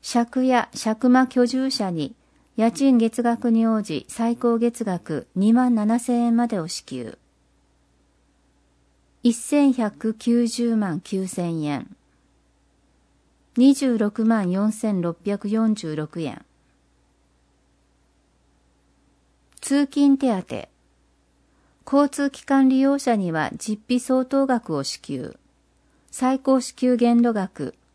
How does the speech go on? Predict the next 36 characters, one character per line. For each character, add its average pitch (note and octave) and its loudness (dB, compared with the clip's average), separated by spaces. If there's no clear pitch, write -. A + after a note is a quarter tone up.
五 G#3 2
万 A#3 4
五 D#3+ -4
千 F3+ -4
円。 D#3+ -6
自 A#3 2
家 C4 4
用 C4 4
車 A3+ -2
等 G#3+ 0
の F3+ -2
交 A#3 4
通 A#3+ -2
用 A#3 4
具 A3+ 0
利 A3+ 0
用 A#3 4
者 A3 -4
に D#3+ -2
は、 C3+ -6
二 C4+ 6
キ C#4+ 0
ロ B3 2
か G3+ -2
ら F#3 -2
三 A3 2
十 A3 -2
キ A3+ -4
ロ A3 0
距 A#3 -2
離 A3+ -2
区 A3 -4
分 A3+ 2
に D#3+ 0
応 D3+ -2
じ、 - -8